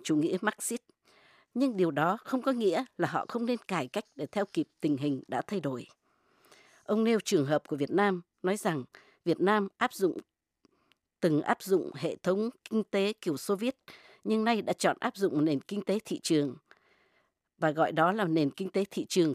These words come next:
theo định hướng xã hội chủ nghĩa. Trong khi đó, bản tin của Sinh Hòa trong cùng ngày, tường thuật phát biểu của Bộ trưởng Ngoại giao Hoa Kỳ John Kerry hôm qua tại Trung tâm Đông Tây ở Hawaii,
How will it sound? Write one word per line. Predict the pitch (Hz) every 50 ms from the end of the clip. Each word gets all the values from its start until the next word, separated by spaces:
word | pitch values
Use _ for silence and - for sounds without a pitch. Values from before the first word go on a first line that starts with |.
| - -
theo | - 208 208 190 180
định | 165 160 147 - -
hướng | 170 185 185 185 214 -
xã | - - - - -
hội | - 151 -
chủ | - - 143
nghĩa. | 143 156 - - - _ _ _ _ _ _ _ - - - - _ _ _ _ _ -
Trong | - 262 247
khi | - 262
đó, | - - -
bản | 190 160 135
tin | - - 240 226 214
của | - 151
Sinh | - - - 240 226 202
Hòa | 170 180 165 135 123 123 - -
trong | - - -
cùng | - 165 151
ngày, | 151 156 151 135 139 - _ _ _ _ -
tường | 185 175
thuật | 165 - 196 - - - -
phát | - - 269 - -
biểu | 190 180 160 147 139
của | - - 160
Bộ | 143 156 117 -
trưởng | - - 156 147 147
Ngoại | 151 - -
giao | - 240 - -
Hoa | 247 - -
Kỳ | - 185 147 120
John | - 202 202 -
Kerry | - 220 208 196 202 208 196 185 - _ - - - - -
hôm | - 226 208
qua | - - 208 214 202 196 _ -
tại | 196 - - -
Trung | - 196 190
tâm | - - 202 185 185
Đông | - 196 190 202 180
Tây | - - 196 190 175 - -
ở | 156 143
Hawaii, | 131 180 190 190 175 185 185 180 180 180 170